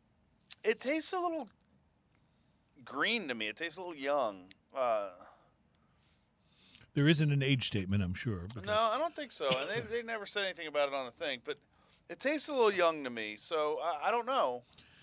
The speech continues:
Speaker 1: This is one of those things where maybe if the price point's at the right place,
Speaker 2: It
Speaker 1: maybe
Speaker 2: wasn't
Speaker 1: it's okay.
Speaker 2: expensive. I wanna say it was thirty-two dollars, something like that, for the bottle.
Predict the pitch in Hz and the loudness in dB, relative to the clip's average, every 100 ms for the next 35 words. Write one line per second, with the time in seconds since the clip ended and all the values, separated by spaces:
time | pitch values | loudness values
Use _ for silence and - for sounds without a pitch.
0 | - 170 190 226 202 226 190 185 165 185 | -14 -10 -10 -8 -4 -2 -2 -4 -4 -8
1 | 160 165 156 165 185 185 - 139 156 156 | -8 -10 -4 -2 -2 -6 -10 -10 -6 -6
2 | - - 151 135 - - - 131 139 135 | -8 -8 -8 -8 -14 -18 -14 -12 -6 -2
3 | 135 123 - 131 123 117 - - - _ | -2 -2 -4 0 0 -2 -10 -16 -20 _
4 | 160 160 165 233 220 254 208 - 156 151 | 4 6 6 6 4 2 2 0 -2 2
5 | 160 175 185 151 180 185 202 170 143 175 | 4 4 4 6 6 6 4 4 4 4
6 | 165 165 165 156 127 - - - 147 151 | 4 4 6 4 2 -6 -14 0 2 4
7 | 160 151 151 151 151 143 - 151 170 175 | 4 2 2 2 0 -2 2 4 6 4
8 | 180 175 170 180 208 196 - 175 185 180 | 2 2 4 4 4 2 2 2 2 2
9 | 170 190 208 165 165 175 233 | 2 0 0 0 2 2 -2